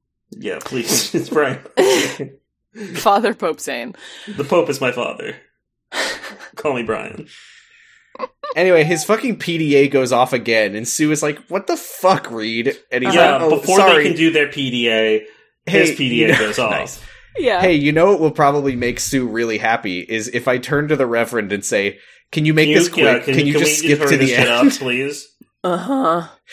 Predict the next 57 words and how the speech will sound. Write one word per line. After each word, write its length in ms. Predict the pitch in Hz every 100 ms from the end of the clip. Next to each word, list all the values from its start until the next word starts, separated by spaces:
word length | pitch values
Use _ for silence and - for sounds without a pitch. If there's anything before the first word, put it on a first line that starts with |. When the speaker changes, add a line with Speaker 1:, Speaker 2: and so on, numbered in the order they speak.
| - -
Speaker 3:
And 180 | 202 202
Sue's 240 | 220 220
like, 140 | 220 220
"What 280 | 214 269
is 160 | 339 381
your 160 | 370 349
fucking 380 | 370 349 349
problem?" 340 | - 233 226 165
And 100 | 160
he 120 | 185
pulls 280 | - 208 202
out 140 | 196
the 60 | 175
P 200 | 151 185
D 140 | 175
A 140 | 165 151
and 80 |
he's 120 | 135 131
like, 200 | 135 160
"No, 280 | 165 151 131
look." 420 | 143 170 120 - - - - -
And 120 | 135
it 120 | 135
says, 320 | - 139 131 - - -
"Landfall 680 | 139 175 165 156 117 110 117
imminent. 560 | 156 143 110 98 92 - -
Five, 760 | - - 131 117 104 92 87 - _ - -
four, 640 | 160 151 131 123 113 98 - _ -
three." 240 | 175 143 117
<laughs> 60 | - - -
Speaker 2:
It's 480 | - - 139 220 240
headed 320 | 269 196 -
straight 320 | - 180 175
towards 320 | 214 170 160
them, 200 | 139 127
too. 360 | 143 143 127 123 _ _ _ _ -
Okay. 220 | 120 120 143 175
Speaker 3:
I 40 |
just 240 | 240 262
feel 160 | - 214
like 160 | 208 185
you 100 | 160
have 200 | 156 151
to 80 | 156
<laughs> 120 | 123
postpone 540 | 208 202 - - 156
the 120 | - 196
wedding, 340 | 202 180 151
Reed. 340 | 147 156 156
Speaker 1:
A 40 | 151
little 260 | 165 190
bit. 400 | 185 185 202 254
A 100 | 277
Speaker 2:
<laughs> 60 | 180
Speaker 1:
little 220 | 185 180
bit, 140 | 170 165
maybe. 480 | 170 165 180 233